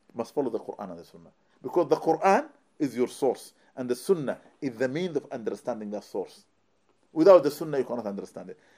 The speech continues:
And the Quran is the only book that a Muslim should follow. But without the interpretation of the Prophet sallallahu alaihi wasallam from the Sunnah, you cannot, as I explained earlier on. But we say we must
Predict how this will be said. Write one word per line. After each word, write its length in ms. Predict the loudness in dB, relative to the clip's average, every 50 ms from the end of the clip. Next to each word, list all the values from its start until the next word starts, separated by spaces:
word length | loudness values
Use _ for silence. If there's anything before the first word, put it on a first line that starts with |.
| -20 _ _
And 220 | 4 4 6 4
the 40 | 0
Quran 580 | 0 4 2 2 2 2 2 2 2 2 0 -6 -14 _ _ _ _ _ _ _ _ _ _ _ _ _ _ _ _
is 100 | 0 0
the 180 | 2 2 0 4
only 280 | 4 4 4 4 0
book 340 | 0 0 -2 -6 -6 -16 -20 _ _ _ _
that 140 | -12 -8 -8
a 60 | -8
Muslim 340 | -8 -8 -12 -12 -14 -16 -14
should 200 | -12 -14 -14 -14
follow. 300 | _ -8 -8 -8 -8 -14 _ _ _ _ _ _ _ _ _ _ _ _ _ _
But 160 | -10 -8 -6
without 320 | -6 0 4 4 4 4 4
the 100 | 0 -2
interpretation 680 | -2 -2 -2 -4 -2 -2 -4 -4 -4 -4 -4 -6 -8
of 60 | -8
the 60 | -8
Prophet 220 | -8 -8 -10 -12 -8
sallallahu 160 | -6 -4 -4
alaihi 120 | -4 -6
wasallam 40 | -12
from 120 | -14 -14 -14
the 60 | -12
Sunnah, 260 | -12 -12 -12 -12 -14 -14 _ _ -12
you 80 | -8
cannot, 240 | -8 -4 -4 -4 0
as 240 | 0 -2 -2 -2 -12 _ _ _ _ _ _
I 60 | -4
explained 440 | -2 -2 -2 -4 -4 -2 -2 0 2
earlier 140 | 0 0 0
on. 80 | -4 -6 -10 _ _ _ -6
But 300 | -4 -4 -4 -4 -6 -10 _ _ _ _ _ _ _ _ _ _ _ _ _ _ _ _ _ _ _ _ _ _ _ _ _ _ _ _ _ _ _ _ _ _ _ _ -10
we 280 | -6 -4 -4 -4 -4 -8
say 340 | -2 -2 0 0 0 -4 -8 _ _ _ _ _ _ _ _ _ _ _ _ _ _ _ _
we 200 | -10 -10 -10 -10 -8
must 220 | -8 -10 -10 -10